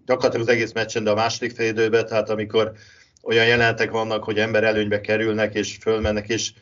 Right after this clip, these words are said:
kétszer egymást, tehát egy passzból megjátsszák a beállójukat, úgyhogy senki az ég adta világon egy húsz centit nem mozdul.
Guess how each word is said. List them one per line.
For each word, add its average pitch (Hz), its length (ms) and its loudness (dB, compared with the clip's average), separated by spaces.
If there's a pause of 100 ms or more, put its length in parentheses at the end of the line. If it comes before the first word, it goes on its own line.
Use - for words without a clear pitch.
(340)
kétszer 127 420 2
egymást, 107 360 0
tehát 110 220 -4
egy 120 200 0
passzból 104 420 0
megjátsszák 98 560 -4
a 101 40 -6
beállójukat, 104 800 -2 (420)
úgyhogy 110 500 0
senki 123 380 2
az 113 120 4
ég 113 140 2
adta 107 220 0
világon 107 400 0
egy 104 160 -4
húsz 120 260 -6
centit 98 380 -6
nem 98 160 -6
mozdul. 104 560 -2